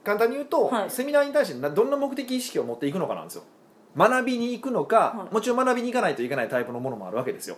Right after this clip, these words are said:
Speaker 2: はい。
Speaker 1: コンサル講座みたいに体系的に学ばないといけないものとかはね。
Speaker 2: はい。
Speaker 1: でもそうじゃなくて、えっと、もうアウトプットするとか、成果を出さ-、出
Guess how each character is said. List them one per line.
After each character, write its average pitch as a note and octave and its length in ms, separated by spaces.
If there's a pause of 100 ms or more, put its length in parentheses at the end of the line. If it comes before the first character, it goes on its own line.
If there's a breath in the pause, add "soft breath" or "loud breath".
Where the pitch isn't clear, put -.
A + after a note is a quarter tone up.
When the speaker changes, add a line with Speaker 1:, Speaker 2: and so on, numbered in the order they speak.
Speaker 2:
は F#3 220
い。 - 80 (300)
Speaker 1:
コ C3 100
ン B2+ 40
サ C3 60
ル C3 80
講 D3 100
座 B2 80
み G#2 60
た F#2+ 60
い - 20
に - 40
体 C#3+ 160
系 C#3+ 120
的 C3+ 100
に C3 100
学 C3 200
ば B2 80
な G2 60
い F2+ 40
と F2+ 60
い F2 40
け F#2+ 60
な E2 80
い D#2+ 40
も D#2 80
の D2 40
と E2+ 100
か G2+ 80
は B2+ 60
ね。 A#3 220
Speaker 2:
は F3+ 160
い。 - 40
Speaker 1:
で C4 80
も B3+ 60
そ E4 140
う - 20
じ C4+ 60
ゃ A#3 40
な G#3+ 120
く - 80
て、 A#3+ 340 (200 loud breath)
え D#3+ 140
っ D3+ 80
と、 D#3 80
も D#3 120
う - 20
ア A3 40
ウ A#3 60
ト A3+ 100
プ A#3+ 100
ッ - 40
ト D#3 120
す D3 100
る B2+ 120
と A#2+ 100
か、 A#2+ 80
成 A3+ 180
果 D3+ 80
を A#2 60
出 A2 120
さ-、 A#2+ 180 (100)
出 B2 60